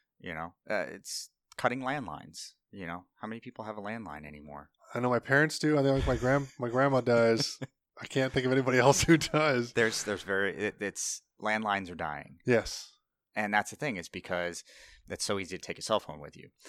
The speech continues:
Speaker 1: Well, in all reality, same thing as cable and T V is, is dying because you can take all that with you. Um, internet can be dying here soon too, because if unlimited plans get cheaper and things like that, well, you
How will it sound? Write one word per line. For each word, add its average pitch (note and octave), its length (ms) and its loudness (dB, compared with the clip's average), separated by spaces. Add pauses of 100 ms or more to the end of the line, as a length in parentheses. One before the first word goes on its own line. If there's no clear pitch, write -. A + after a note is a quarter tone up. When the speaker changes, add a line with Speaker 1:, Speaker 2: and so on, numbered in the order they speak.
(220)
Speaker 1:
Well, F2+ 480 2 (300)
in F#2+ 100 -6
all F#2+ 140 0
reality, F#2+ 500 4
same F2+ 300 -8
thing F2 160 -10
as D#2+ 100 -12
cable E2+ 480 -6
and D#2 140 -12
T F2+ 180 -12
V A2+ 220 -4
is, D#2 240 -8 (100)
is F#2 140 -12
dying F#2 520 -2
because F2+ 460 -8
you E2+ 80 -14
can D#2+ 160 -16
take - 260 -10
all D#2 140 -8
that D#2+ 160 -6
with G#2 240 -10
you. - 220 -18 (580)
Um, D2+ 540 -10
internet D3+ 400 -2
can - 140 -12
be D#2+ 100 -12
dying D#2+ 340 -8
here D#2 220 -14
soon E2+ 360 -10
too, A2 460 -8 (100)
because F2 640 -6
if - 420 -16
unlimited F#2 440 -6
plans E2 280 -10
get - 160 -16
cheaper C#3+ 320 -8
and D#2 120 -14
things D#2+ 200 -16
like D#2 160 -14
that, E2 240 -10
well, G#2 240 -16 (120)
you G2 220 -18